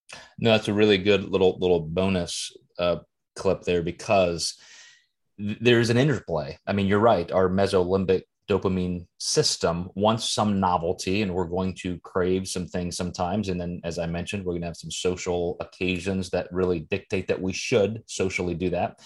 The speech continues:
But, uh, I also think that we have a preponderance of evidence that we still do better, both with all the endocrine system functionality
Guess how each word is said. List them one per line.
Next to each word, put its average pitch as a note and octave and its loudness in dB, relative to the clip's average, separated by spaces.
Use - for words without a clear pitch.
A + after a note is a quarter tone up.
But, A2 4
uh, - 0
I G#2+ 4
also C3 4
think A#2 2
that G2+ 4
we G2+ 0
have G2 2
a F#2+ 2
preponderance G#2 0
of F2 0
evidence F2 0
that G2 0
we G2 0
still A#2+ 2
do A2 2
better, G2 2
both G2+ 2
with F#2+ 2
all F#2+ 2
the F2+ -4
endocrine G2+ -2
system G2 -4
functionality F#2+ 0